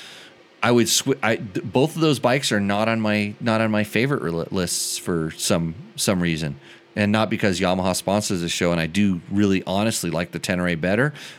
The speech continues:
and I like the X C W better than the X C. So check that out.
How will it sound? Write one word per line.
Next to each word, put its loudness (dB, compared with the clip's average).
and 2
I 2
like 0
the -4
X -2
C -2
W 2
better 0
than -2
the -2
X -4
C. 0
So -2
check -2
that 0
out. 0